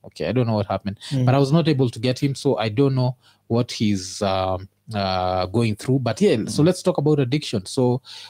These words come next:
Speaker 1: when you're talking about addiction, you're talking about all sorts of addiction, be it, uh, drugs, alcohol, or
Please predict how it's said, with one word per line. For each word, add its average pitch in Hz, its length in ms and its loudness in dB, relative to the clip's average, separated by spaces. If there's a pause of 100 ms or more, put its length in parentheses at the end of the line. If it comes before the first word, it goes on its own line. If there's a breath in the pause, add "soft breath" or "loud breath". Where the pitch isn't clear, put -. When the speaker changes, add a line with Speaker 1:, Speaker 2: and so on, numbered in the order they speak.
(100)
Speaker 1:
when 123 100 0
you're 127 60 -2
talking 185 220 2
about 165 180 6
addiction, 147 380 0
you're 131 80 2
talking 135 220 0
about 131 280 2
all 143 140 4
sorts - 240 -6
of 107 60 -2
addiction, 117 480 -2 (100)
be 120 200 2
it, - 240 -6
uh, 101 480 0
drugs, 123 720 -2
alcohol, 113 640 0 (600 soft breath)
or 98 800 0